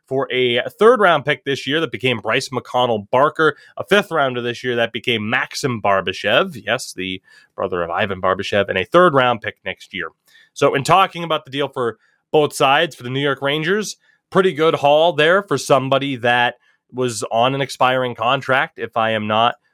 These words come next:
mistaken, and, you know, kind of, I think kind of made it clear, like, he, he had the aspirations as being more of a backup, and indeed, he's an R F A.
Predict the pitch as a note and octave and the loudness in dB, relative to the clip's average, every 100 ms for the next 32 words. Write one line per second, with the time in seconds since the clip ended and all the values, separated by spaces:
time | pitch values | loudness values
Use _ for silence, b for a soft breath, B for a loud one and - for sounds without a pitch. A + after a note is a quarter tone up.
0 | _ A2+ A2 - A#2 C3 C3 D#3+ F3 F#3 | _ -8 -6 -4 0 0 0 -2 -2 0
1 | B2 A#2 A#2 A#2+ B2 C#3+ C#3+ C#3+ C3+ D3+ | 0 2 0 -6 -10 -4 -4 -4 -4 -4
2 | E3+ E3+ D3+ B2+ - _ _ _ _ _ | -2 -2 -4 -10 -20 _ _ _ _ _
3 | _ _ _ - - D4 E4 D#4+ F4 E4 | _ _ _ -18 -6 -6 0 0 2 -2
4 | E4 B3 A3+ C#4 C4+ A#3+ G#3+ G#3 G3+ G#3 | -4 -2 2 4 4 4 0 -6 -8 -8
5 | F#3 F#3 F#3+ G3+ G3 F#3+ F#3 F3+ F3 D#3+ | -2 0 2 0 -2 2 2 0 -6 -4
6 | D#3+ D#3+ D3+ C#3+ B2+ A#2+ G#2+ C3+ C3 B2 | -4 -6 -10 -8 -8 -8 -4 -4 -2 -2
7 | A#2+ A#2+ A#2+ A2+ G#2+ G#2+ - F#2 G#2+ A2 | 2 4 4 2 2 2 0 -6 -6 -8
8 | A#2+ A2+ G2+ A#2+ B2+ A2 A2 G2+ - G#2 | -6 -6 -6 -6 -2 0 2 2 2 0
9 | F2+ | 0